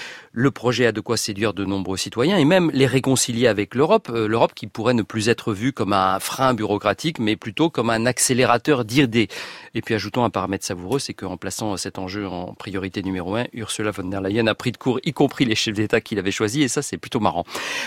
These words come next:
Ce New Green Deal, il a de quoi séduire aussi dans ses objectifs, la neutralité carbone en deux mille cinquante, voire une baisse des émissions de gaz à effet de serre de cinquante-cinq pour cent et non plus quarante dès deux mille trente, il y aurait sans doute une taxe carbone aux frontières, des investissements massifs,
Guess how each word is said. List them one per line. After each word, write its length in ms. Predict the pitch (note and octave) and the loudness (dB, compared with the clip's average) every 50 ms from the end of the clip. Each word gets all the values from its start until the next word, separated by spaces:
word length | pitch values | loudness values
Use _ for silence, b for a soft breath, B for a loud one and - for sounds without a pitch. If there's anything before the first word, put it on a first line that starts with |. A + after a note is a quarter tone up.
| B B | B B
Ce 220 | - - - F3 | 0 4 6 8
New 220 | E3+ E3+ F#3+ G#3+ F#3+ | 8 8 8 6 6
Green 220 | C#3+ D#3 D3 D3+ | 8 8 8 8
Deal, 320 | C#3 D3 F3+ G#3 A3 A3 - - | 6 4 2 2 0 0 0 0
il 140 | C3+ A#2 B2 | 4 4 4
a 40 | A#2 | 4
de 80 | - | 4
quoi 140 | - - B2+ | 4 2 2
séduire 300 | - - A#2+ A2 A#2 A#2+ | 0 0 0 0 0 2
aussi 220 | A2+ A2 - E3+ D3 | 2 0 0 0 2
dans 180 | C3 A#2+ A2+ | 2 2 2
ses 240 | - - A#2 G2+ A2 | 2 0 0 0 0
objectifs, 640 | A2 F#2 F#2 G2+ - - - C#3+ E3+ G3 F#3 - B B B B B B B - | 0 -2 -2 -6 -6 -6 -4 -2 -2 -2 -2 -4 B B B B B B B -10
la 180 | - F#2+ F#2+ F#2+ | -4 -2 2 4
neutralité 480 | B2 C#3+ - - B2+ A#2+ A#2 - A#2+ - | 6 4 6 6 4 2 2 2 0 2
carbone 340 | A2+ G2+ G#2 A2+ G#2+ G#2 | 2 2 2 0 0 -2
en 60 | G2+ F2+ | -2 -2
deux 80 | G2+ | -2
mille 160 | G2 G2 F#2+ | -4 -4 -4
cinquante, 580 | - - A2+ G#2 F#2+ - A#2 C3 D3+ E3+ - - | -4 -4 -4 -4 -2 -2 -2 0 0 -2 -4 -6
voire 340 | G2 G2 A2+ C3+ C#3+ B2 A#2+ | -4 4 6 8 8 8 6
une 160 | A2+ A2 G2+ | 2 -2 -2
baisse 340 | F#2+ G2 - - C3+ A2 G2 | 2 4 6 6 4 4 0
des 220 | G#2 A2 G2 A2 | -2 -2 -2 0
émissions 360 | A#2 A#2+ A#2+ - - - B2 | 0 0 0 0 0 -2 -2
de 100 | A2+ G#2+ | -2 -2
gaz 260 | G2+ F#2+ B2+ B2 G#2+ A#2 | 0 2 2 2 4 2
à 40 | |
effet 160 | A2+ - B2 A#2 | 0 0 0 0
de 40 | |
serre 140 | - - A#2+ | 0 0 0
de 80 | A2 A2 | 0 0
cinquante-cinq 880 | - - - D#3 C#3+ - - C3+ C3 A2+ - - - A#3 A#3+ G#3+ D#3 | 2 4 4 4 4 4 2 0 2 4 4 6 8 8 8 8 6
pour 200 | - F3+ D#3+ - | 6 4 2 4
cent 160 | - F3+ D#3 - | 4 2 2 0
et 60 | - A#2+ | 0 -4
non 120 | G#2+ G2 | -4 -4
plus 140 | - - G#2 | -4 -4 -2
quarante 380 | - B2+ A2+ C3 B2+ A2+ B B B B B B B - | 0 2 4 4 2 2 B B B B B B B -12
dès 180 | - E2+ G#2 - _ _ _ _ - | -8 -6 -8 -8 _ _ _ _ -12
deux 200 | C#3+ A2+ C#3+ C#3+ | -2 2 4 6
mille 160 | C#3 C#3 A#2+ | 6 6 4
trente, 460 | - - D#3 E3 F#3 G3 - - - | 2 0 0 0 0 0 -4 -4 -4
il 40 | A#2+ | -2
y 20 | |
aurait 120 | G2 G#2+ G#2 | 0 0 0
sans 160 | - A2+ G#2+ | 0 -2 -4
doute 220 | G2+ G#2+ - - | -4 -6 -8 -8
une 100 | G#2+ G2+ | -10 -4
taxe 300 | - - A2+ - - - | -2 -2 -2 -2 -4 -4
carbone 340 | - A#2+ F#2+ G#2 G#2 G#2+ A2 | -4 -4 -6 -4 -4 -2 -2
aux 60 | A2 | -4
frontières, 580 | - - - B2+ A#2+ - D#3 D#3 E3 E3 D#3 A2 | -4 -2 -2 -2 -2 0 0 0 2 2 0 0
des 180 | A2 A2+ G2+ | 0 0 0
investissements 520 | A2 G#2 G2+ - - A#2 - - - A2 A2+ | 0 0 -2 -4 -6 -6 -6 -4 0 2 2
massifs, 320 | C3 C3+ - G3+ F#3 - | 2 4 2 2 0 -2